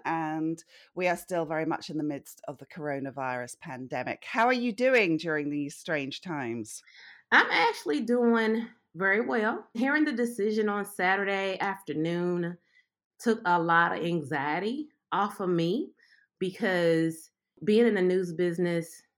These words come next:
Speaker 2: I hate to say this, but a lot of times news dictates my life. You're on pins and needles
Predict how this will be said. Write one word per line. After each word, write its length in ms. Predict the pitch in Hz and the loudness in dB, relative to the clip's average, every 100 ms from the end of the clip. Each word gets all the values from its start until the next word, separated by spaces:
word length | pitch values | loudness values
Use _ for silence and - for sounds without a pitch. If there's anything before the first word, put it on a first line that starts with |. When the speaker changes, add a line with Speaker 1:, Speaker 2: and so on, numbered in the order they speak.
| _ _ - | _ _ -6
Speaker 2:
I 80 | |
hate 220 | 220 262 226 | -2 -2 -2
to 60 | |
say 200 | 156 208 | -2 -2
this, 160 | 170 156 | 0 -2
but 120 | 165 | -2
a 20 | |
lot 180 | 156 202 | 2 0
of 100 | 233 | 0
times 220 | 214 180 | 0 0
news 320 | 170 185 185 | 2 2 0
dictates 600 | 139 160 - 165 139 - 139 | 0 -2 -4 -8 -8 -10 -12
my 100 | 120 | -10
life. 460 | 113 110 - - _ | -8 -12 -16 -20 _
You're 160 | 160 190 | -4 -2
on 60 | |
pins 340 | 190 285 277 214 | -2 -2 -2 -2
and 120 | 214 | -2
needles 680 | 202 196 180 170 175 - | -2 -2 -2 -2 -4 -8